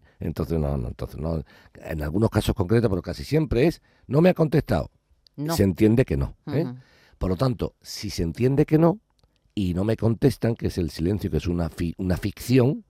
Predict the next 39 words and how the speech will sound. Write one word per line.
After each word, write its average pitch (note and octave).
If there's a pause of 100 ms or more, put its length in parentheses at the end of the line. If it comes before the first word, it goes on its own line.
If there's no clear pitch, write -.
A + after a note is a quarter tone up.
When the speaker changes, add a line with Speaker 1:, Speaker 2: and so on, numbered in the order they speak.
(180)
Speaker 1:
porque C#2+
no C#2+
me E2
han E2
contestado F2+
expresamente, F#2+ (320)
de -
expresamente G#2
sería G2
decir, F#2+ (180)
"No C3+ (280)
o A#2
sí". A#2 (200)
Speaker 2:
Ujú. D3+
Speaker 1:
Como F#2
no A#2
me E3+
han D#3+
contestado, C3+
¿qué -
hace A#2+
la A#2+
ley, B2
Maite? E2 (340)
E F2
intentar E2+
lo A#2+
del G#2+
silencio E2+
administrativo, C2 (240)
que F#2
como G2+
se F2+
entiende F2
negativo, F#2 (200)
teóricamente F#2+
se -
le D#2
abriría D#2